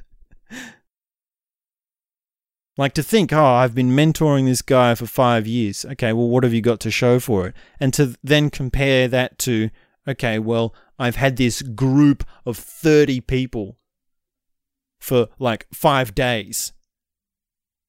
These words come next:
And the things that people would say about that group are just, like, ugh," you know? And the, and the person in question, this intelligent person who I'm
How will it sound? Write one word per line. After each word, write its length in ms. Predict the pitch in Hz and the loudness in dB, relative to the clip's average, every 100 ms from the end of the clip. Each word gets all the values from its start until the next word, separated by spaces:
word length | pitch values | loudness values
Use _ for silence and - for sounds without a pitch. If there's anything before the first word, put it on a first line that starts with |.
| _ _ | _ _
And 140 | 135 131 | -4 -4
the 60 | |
things 340 | - 175 160 131 | -2 0 2 0
that 180 | 139 | -4
people 280 | 147 143 131 | -4 -4 -4
would 180 | 117 107 | -6 -8
say 440 | - - 160 151 | -10 -4 0 0
about 340 | 135 123 120 123 | 0 -2 -6 -6
that 240 | 117 123 | -6 -6
group 340 | 123 127 120 - | -2 0 -2 -4
are 320 | 120 113 107 101 | -8 -4 -4 -4
just, 480 | - 117 - - - _ _ _ _ _ _ _ _ _ _ | -6 -6 -6 -10 -20 _ _ _ _ _ _ _ _ _ _
like, 340 | 110 104 101 - _ _ _ _ _ _ _ _ _ _ _ _ 160 | -6 -6 -6 -12 _ _ _ _ _ _ _ _ _ _ _ _ -10
ugh," 640 | 139 120 98 - - - - _ _ _ - | -8 -10 -12 -14 -16 -18 -20 _ _ _ -10
you 160 | 120 | -4
know? 160 | 107 123 - - | 0 0 -2 -2
And 180 | 135 | 2
the, 160 | 139 131 - - - | 2 2 -4 -20 -8
and 180 | 156 143 | -2 -2
the 60 | |
person 580 | 123 160 196 - 107 123 - - | 2 4 4 4 -2 -6 -8 -6
in 160 | 131 | -6
question, 480 | 117 147 143 113 104 | 0 2 2 -2 -6
this 140 | 110 | -4
intelligent 680 | 117 107 123 123 113 110 - _ _ _ _ _ _ _ _ - | -4 -4 -2 0 0 -4 -6 _ _ _ _ _ _ _ _ -4
person 380 | 127 127 101 92 | -2 -2 -4 -12
who 180 | 101 | -10
I'm 240 | 101 98 | -8 -8